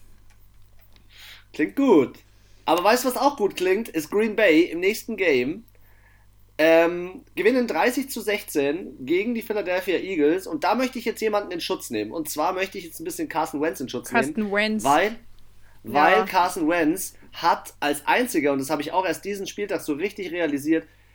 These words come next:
Speaker 1: nie eine richtige,
Speaker 2: Schlechte
Speaker 1: ähm,
Speaker 2: O-Line.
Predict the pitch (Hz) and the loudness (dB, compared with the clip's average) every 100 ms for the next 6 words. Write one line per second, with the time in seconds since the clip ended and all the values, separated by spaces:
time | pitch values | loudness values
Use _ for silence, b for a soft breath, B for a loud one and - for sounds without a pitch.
0 | _ - 151 208 262 302 233 190 226 - | _ -8 -6 0 4 4 4 0 -4 -6
1 | 220 190 185 180 175 - _ _ - - | -4 0 0 0 -6 -12 _ _ -12 -4
2 | 220 - 151 143 139 131 127 180 196 | -4 0 4 4 4 2 0 -2 -6